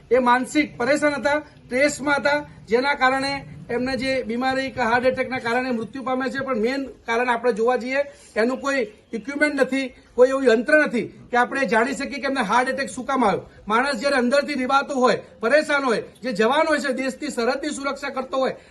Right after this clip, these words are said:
ત્યારે એને કોઈ પણ જાતનું ટેન્શન નથી હોતું. સામે છાતીએ ચાહે કે-, કેટલી પણ ગોળીબારી હોય, કેટલા પણ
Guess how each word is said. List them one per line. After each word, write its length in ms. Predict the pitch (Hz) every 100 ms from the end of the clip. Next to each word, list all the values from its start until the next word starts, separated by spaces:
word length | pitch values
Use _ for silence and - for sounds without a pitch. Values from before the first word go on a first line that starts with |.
| -
ત્યારે 240 | 247 285
એને 160 | 311 311
કોઈ 180 | 294 294
પણ 240 | 320 311
જાતનું 340 | 294 220 294
ટેન્શન 340 | 285 262 - 285 240
નથી 100 | 285
હોતું. 260 | 233 170 - -
સામે 300 | 240 269 302
છાતીએ 680 | 269 262 294 294 269 - - _ - - -
ચાહે 180 | 262 269
કે-, 180 | 208 262
કેટલી 440 | - 254 254 320
પણ 180 | 320 294
ગોળીબારી 440 | 262 285 294 277
હોય, 280 | 277 277 269
કેટલા 360 | 262 247 294 294
પણ 180 | 277